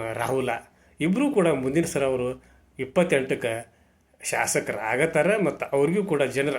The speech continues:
ಆಶೀರ್ವಾದ ಮಾಡತ್ತಾರ. ಅದ್ರಾಗ ಏನು ಎರಡು ಸಂಶಯನೂ ಇಲ್ಲ. ಹಿಂಗಾಗಿ ಬರ್ಲಿ, ಹೊಸ ಮುಖಗಳು ಬರ್ಲಿ. ಎಷ್ಟು ದಿವಸ ಅಂತ ಹೇಳಿ ನಾವು ಹಳಿ ಮುಖಗಳು ನೋಡ್ಕೊತ ಕುಂಡ್ರುದು? ಅದಕ್ಕಾಗಿ ಜಾರಕಿಹೊಳಿ ಸಾವ್ಕಾರಿಗೂ ಹೇಳೋನು, ಕತ್ತಿ ಸಾವ್ಕಾರಿಗೂ ಹೇಳೋನು, ಲಕ್ಷ್ಮಣ ಸಾವ್ಕಾರಿಗೂ ಹೇಳೋನು,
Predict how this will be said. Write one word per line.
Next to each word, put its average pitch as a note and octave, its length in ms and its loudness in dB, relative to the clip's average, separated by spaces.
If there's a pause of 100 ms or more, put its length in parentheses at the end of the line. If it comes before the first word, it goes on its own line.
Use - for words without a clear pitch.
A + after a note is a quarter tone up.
ಆಶೀರ್ವಾದ B2+ 380 0
ಮಾಡತ್ತಾರ. A#2 720 -2
ಅದ್ರಾಗ C#3+ 640 0
ಏನು D#3 160 2
ಎರಡು B2 220 0
ಸಂಶಯನೂ D3 460 0
ಇಲ್ಲ. B2 200 0 (420)
ಹಿಂಗಾಗಿ C#3 460 2 (680)
ಬರ್ಲಿ, G#3+ 420 4 (120)
ಹೊಸ - 240 -2
ಮುಖಗಳು F3 420 2
ಬರ್ಲಿ. C3+ 260 -2
ಎಷ್ಟು G3 220 0
ದಿವಸ D4 180 0
ಅಂತ G#3+ 160 0
ಹೇಳಿ F#3+ 320 0
ನಾವು E3+ 180 2
ಹಳಿ E3 220 2
ಮುಖಗಳು D3+ 380 -2
ನೋಡ್ಕೊತ D3 340 -2
ಕುಂಡ್ರುದು? D3 560 -2 (220)
ಅದಕ್ಕಾಗಿ C#3+ 400 2 (500)
ಜಾರಕಿಹೊಳಿ A#2 420 0
ಸಾವ್ಕಾರಿಗೂ E3 520 2
ಹೇಳೋನು, G3 420 2
ಕತ್ತಿ C#3 300 -6
ಸಾವ್ಕಾರಿಗೂ E3 480 0
ಹೇಳೋನು, F3+ 280 2
ಲಕ್ಷ್ಮಣ C#3+ 360 -4
ಸಾವ್ಕಾರಿಗೂ F3 560 0
ಹೇಳೋನು, F3+ 580 -2